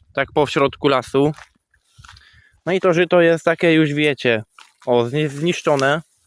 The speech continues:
przez zwierzynę, o, tak jak widzicie tutaj. Tam jest też powalone. No ale tu jest taka łąka, więc dołek jest fajny. No ale tam im dalej pod las,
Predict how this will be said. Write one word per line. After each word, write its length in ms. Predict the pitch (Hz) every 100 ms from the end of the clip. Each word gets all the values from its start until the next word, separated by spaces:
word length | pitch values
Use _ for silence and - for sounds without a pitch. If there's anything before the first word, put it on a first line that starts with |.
| _ _ _ _ -
przez 220 | 156 147
zwierzynę, 580 | 135 147 135 131 131 -
o, 240 | 117 151 -
tak 160 | 131 127
jak 200 | 127 127
widzicie 460 | 127 127 123 143
tutaj. 480 | - 135 120 127 156 _ _ _ _ _ _ _ _ _ _ _ _ _ _ _ -
Tam 200 | 160 151
jest 160 | 131
też 260 | 143 147 -
powalone. 680 | 156 139 143 143 143 143 143 _ _ _ - - - - - _ -
No 80 | 170
ale 140 | 170 170
tu 80 |
jest 180 | 170 151
taka 300 | 151 147 151
łąka, 580 | 135 139 127 147 147 160 147
więc 260 | 151 135
dołek 340 | 135 160 143 156
jest 160 | 135
fajny. 400 | - 131 131 156 151 _ _ _ - - - -
No 80 | 175
ale 140 | 175
tam 280 | 185 170 156
im 260 | 147 165 151
dalej 300 | 156 151 143
pod 180 | 151
las, 380 | 131 139 143 -